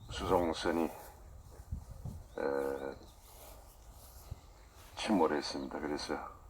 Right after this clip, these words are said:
아까운, 정말 꽃다운 나이에 해군에 세라복이 좋아서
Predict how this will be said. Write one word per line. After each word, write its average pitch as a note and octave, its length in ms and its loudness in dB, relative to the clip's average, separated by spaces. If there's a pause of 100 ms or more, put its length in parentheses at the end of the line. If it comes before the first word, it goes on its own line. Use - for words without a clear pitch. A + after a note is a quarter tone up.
(160)
아까운, E2 600 8 (800)
정말 D#2+ 480 10 (440)
꽃다운 F#2 500 10
나이에 E2+ 460 8 (1800)
해군에 F2 480 6 (1120)
세라복이 F2+ 1000 8 (400)
좋아서 D#2+ 500 0